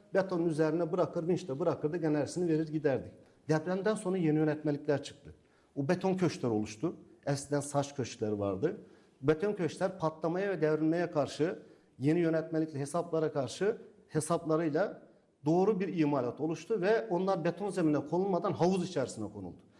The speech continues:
Deprem anında salıntılarda devrilip göçmesin, enerji kesintisine sebep olmasın diye.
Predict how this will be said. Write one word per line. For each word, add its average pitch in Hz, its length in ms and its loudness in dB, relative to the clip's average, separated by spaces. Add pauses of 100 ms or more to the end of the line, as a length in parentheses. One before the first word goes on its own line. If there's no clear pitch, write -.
(240)
Deprem 185 340 2
anında 151 320 2
salıntılarda 165 960 0 (280)
devrilip 170 640 2
göçmesin, 175 520 0
enerji 175 400 2
kesintisine 160 460 -4
sebep 165 300 2
olmasın 127 480 0
diye. 82 100 -16